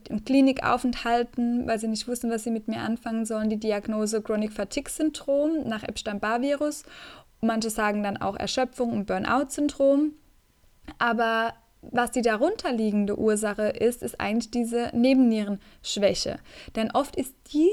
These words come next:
die Ursache dafür, dass ich chronisch müde bin oder dass ich, äh, Burnout-mäßig erschöpft bin.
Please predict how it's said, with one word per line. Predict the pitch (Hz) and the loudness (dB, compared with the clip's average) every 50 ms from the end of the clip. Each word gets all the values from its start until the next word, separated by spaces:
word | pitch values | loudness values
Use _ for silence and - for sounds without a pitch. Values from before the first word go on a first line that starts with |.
| 415 - | 2 0
die | - 247 - - | -4 -6 -4 -2
Ursache | - 277 359 370 - - - 202 202 - 196 | 0 2 2 2 2 0 -2 -2 -2 -4 -6
dafür, | - - 196 196 180 - - 202 | -6 -4 -4 -4 -4 -4 -6 -4
dass | 196 202 185 | -4 -4 -4
ich | - 208 - - | -2 -4 -4 -6
chronisch | - - - 214 214 214 208 196 - - | -6 -4 -2 0 0 2 0 -2 -2 0
müde | - 214 220 226 226 208 214 | 2 4 4 4 4 2 0
bin | 208 - 202 202 202 | -2 0 -2 -2 0
oder | 202 208 202 202 | -2 0 0 0
dass | 196 202 185 - | 0 0 -2 -4
ich, | 208 185 - - - - | -6 -8 -8 -8 -10 -10
äh, | - 190 | -10 -10
Burnout-mäßig | 202 - 214 202 196 202 - 202 202 208 202 - 208 202 202 196 214 220 - | -6 -2 -2 -2 -2 0 -2 0 0 0 -2 -2 -4 -2 -2 -2 -4 -6 -6
erschöpft | - 208 214 - - 262 - - - - - | -4 -6 -4 -2 -2 -4 -4 -6 -12 -12 -8
bin. | 185 180 175 180 | -8 -8 -8 -10